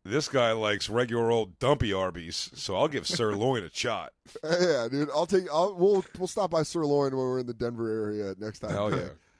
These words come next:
Speaker 2: Uh, one, one thing I love about Running the Light, the, the book is great, is I s-, as someone that's from, that grew up in Aurora, but went to college in Tucson and started comedy in Tucson, working that area,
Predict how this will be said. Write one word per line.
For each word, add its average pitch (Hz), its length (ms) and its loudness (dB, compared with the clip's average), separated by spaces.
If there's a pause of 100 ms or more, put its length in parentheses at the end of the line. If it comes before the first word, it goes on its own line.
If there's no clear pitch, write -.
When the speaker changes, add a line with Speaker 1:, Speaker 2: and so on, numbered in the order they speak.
(240)
Speaker 2:
Uh, 117 520 -2
one, 135 320 -2
one 214 180 2
thing 156 160 -4
I - 20 -4
love 117 220 -4
about 104 260 -4
Running 107 280 -6
the 98 80 -8
Light, 98 260 -6 (120)
the, 107 280 -12
the 104 100 -10
book 120 240 -4
is 98 140 -6
great, 123 320 -2
is 107 300 -8 (360)
I 135 100 -2
s-, - 220 -4
as 131 140 -4
someone 160 260 0
that's 135 160 -2
from, 147 520 0
that 120 120 -6
grew 147 180 2
up 143 80 0
in 143 100 2
Aurora, 120 600 2
but 104 200 -4
went 117 240 -2
to 104 340 -2
college 120 420 -2
in 107 120 -6
Tucson 101 720 -4
and 95 120 -10
started 113 340 -2
comedy 139 380 -4
in 104 60 -4
Tucson, 101 480 -4
working 117 340 -4
that 98 160 -4
area, 107 520 -2